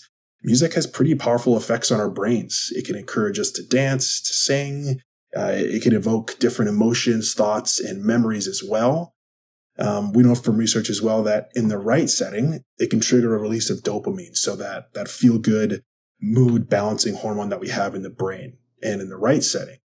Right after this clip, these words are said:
music can be used to make us feel empowered, to give that great speech, or to play our best game, or psych, psych ourselves up for a,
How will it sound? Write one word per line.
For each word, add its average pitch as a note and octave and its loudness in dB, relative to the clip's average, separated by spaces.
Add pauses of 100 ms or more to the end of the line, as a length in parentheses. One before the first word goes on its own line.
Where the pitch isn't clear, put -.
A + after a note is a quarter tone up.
(380)
music G#2 0
can - -2
be G#2+ 2
used G#2 -4
to G2 -8
make G2 -4
us G#2+ -2
feel G#2+ 0
empowered, G2 -6
to - -4
give G#2 0
that F#2+ -4
great G2 -8
speech, - -6
or F#2+ -4
to - -4
play - 0
our A#2 4
best G#2 0
game, G2 -8
or G2+ -8
psych, - -2
psych C#3 0
ourselves A#2 0
up A2 -2
for G2+ -6
a, - -8